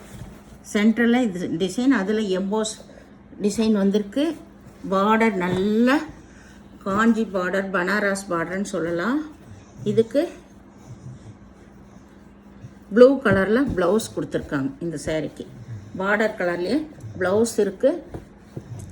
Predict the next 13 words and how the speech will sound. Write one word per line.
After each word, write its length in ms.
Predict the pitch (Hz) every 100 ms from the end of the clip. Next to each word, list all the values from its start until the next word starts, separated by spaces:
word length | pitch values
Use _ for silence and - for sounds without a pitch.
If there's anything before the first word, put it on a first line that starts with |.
| - - - - - 185
இது 140 | 196 185
சென்ட்ரல் 380 | 185 208 214 202
வர்றது, 220 | 175 208 254
இது 80 | 196 160
மேல 180 | 165 175 147
வர்றது. 260 | 139 135 117 - - - - - - - - - - - - - - - -
பல்லு 240 | 180 214 220 190
கிடையாது. 460 | 190 190 185 185 269 - - - - - - - - - - - - - - - - - - - - - - - - - - - - - - - - - - -
இது 100 | 190 202
நல்ல 260 | 185 196 220 214
நேவி 260 | 175 196 202 170
ப்ளூ, 120 | 151 - - - - - - - - - - - 185
ஒரே 240 | 196 208